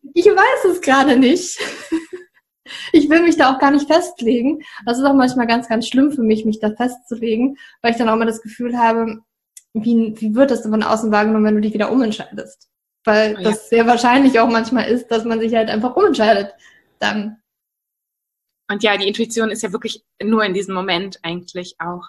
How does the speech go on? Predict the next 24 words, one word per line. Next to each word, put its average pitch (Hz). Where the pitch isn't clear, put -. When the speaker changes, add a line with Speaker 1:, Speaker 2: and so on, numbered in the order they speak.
Speaker 2:
ähm, 165
also 185
dass 180
sie 175
hochkommen 196
kann 170
quasi. 175
Also 170
das 180
ist -
ja 165
eigentlich 190
dann 190
auch -
schon 196
voll 202
wieder 196
das 180
Vertrauen 180
ins 175
Leben 214
zu 185
haben. 180
Und 226